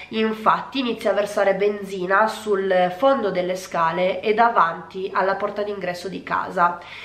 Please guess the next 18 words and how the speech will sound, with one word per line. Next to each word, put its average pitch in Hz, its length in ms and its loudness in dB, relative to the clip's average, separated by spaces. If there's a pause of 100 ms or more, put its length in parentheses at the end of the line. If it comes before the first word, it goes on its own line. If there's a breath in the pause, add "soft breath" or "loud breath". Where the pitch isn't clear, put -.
Due 247 220 2
punti 254 300 0
ovviamente 220 480 2
strategici, 190 880 -2
perché 190 640 -2
qualora 190 760 4
i 185 80 -14
bambini 185 500 -2
si 196 140 -8
fossero 185 640 -2
svegliati 180 720 0
per 175 200 -10
le 180 120 -6
fiamme 180 400 0
o 175 60 -8
per 190 200 -4
il 277 140 -2
fumo 175 540 -4